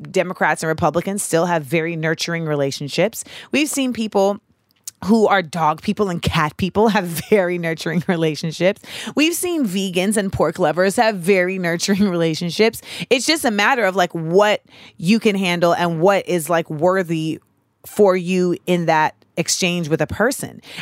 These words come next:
Outside of the romantic situation, it's like you and somebody can work together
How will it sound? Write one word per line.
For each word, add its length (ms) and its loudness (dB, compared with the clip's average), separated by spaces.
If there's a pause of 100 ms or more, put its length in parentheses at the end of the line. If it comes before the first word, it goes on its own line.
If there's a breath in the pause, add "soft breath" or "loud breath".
Outside 380 2
of 80 -2
the 100 -2
romantic 520 0
situation, 640 -4 (180 loud breath)
it's 160 0
like 160 0
you 320 0
and 100 -2
somebody 340 0
can 200 -2
work 180 0
together 540 -2